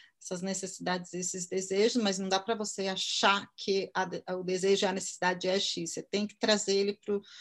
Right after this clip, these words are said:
o grupo, você tem que trazer experts, né? No caso da indústria alimentícia, pessoas ligadas à nutrição, profissionais que entendem o processo de envelhecimento do organismo, gerontólogos, geriatras,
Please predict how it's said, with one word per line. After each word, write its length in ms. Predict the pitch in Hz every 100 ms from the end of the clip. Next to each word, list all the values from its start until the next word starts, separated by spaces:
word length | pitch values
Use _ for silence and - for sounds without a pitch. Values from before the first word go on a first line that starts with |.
| - - _
o 140 | 170 190
grupo, 540 | 185 196 196 196 190
você 200 | - 202
tem 140 | 196 220
que 60 |
trazer 240 | 254 226 226
experts, 1080 | 277 - - - 175 185 196 - - - _
né? 320 | 180 185 208 - - _ -
No 120 | 175
caso 420 | 196 185 180 185
da 220 | 180 180
indústria 380 | 180 175 185 185
alimentícia, 880 | 185 180 180 180 196 - 202 185 180 - - 175 _
pessoas 360 | 180 175 185 180
ligadas 460 | 185 180 175 175
à 60 | 185
nutrição, 1120 | 175 175 202 208 - 180 180 196 196 190 180
profissionais 840 | 175 175 - - 196 185 185 190 -
que 160 | -
entendem 480 | 190 190 202 208 208
o 80 | 202
processo 560 | 196 - 190 190 - 180
de 420 | - - 214 226
envelhecimento 720 | 196 185 180 - 185 185 185
do 100 | 185
organismo, 840 | 196 214 208 185 190 185 185 190
gerontólogos, 1080 | 185 185 185 180 - 190 185 185 185 180 180
geriatras, 1000 | 190 185 202 190 185 185 180 - 185